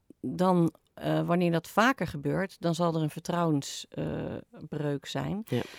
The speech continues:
Speaker 1: Waar je dus, eh, hoe vaker dat gebeurt, hoe meer je bedenkt van, "Oh, ik moet nu uitkijken." Of, eh, "Ik l-, wil dit niet dat dit gebeurt." Dan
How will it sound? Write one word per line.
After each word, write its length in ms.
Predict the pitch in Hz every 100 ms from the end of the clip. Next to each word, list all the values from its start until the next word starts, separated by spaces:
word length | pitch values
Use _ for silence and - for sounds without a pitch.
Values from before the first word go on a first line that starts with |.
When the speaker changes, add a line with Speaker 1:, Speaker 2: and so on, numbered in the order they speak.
| - -
Speaker 1:
Waar 240 | 156 180
je 120 | 190 170
dus, 260 | 175 165 -
eh, 380 | 170 170 165
hoe 300 | 165 160 185
vaker 380 | 165 170 180 -
dat 180 | 160 160
gebeurt, 520 | - 160 196 160 175
hoe 180 | 165 165
meer 380 | 160 175 220 214
je 140 | 160
bedenkt 400 | 151 147 147 165
van, 200 | 165 -
"Oh, 180 | 170 151
ik 100 | 151
moet 140 | 160
nu 120 | 160 165
uitkijken." 720 | 156 - 143 139 - 131 -
Of, 240 | - 156 -
eh, 300 | - 156 156 - -
"Ik 260 | - 160
l-, 260 | 156 156 151
wil 240 | 151 160
dit 160 | 151 147
niet 160 | 151
dat 100 | -
dit 160 | - 135
gebeurt." 420 | - 156 156 156 -
Dan 260 | 156 151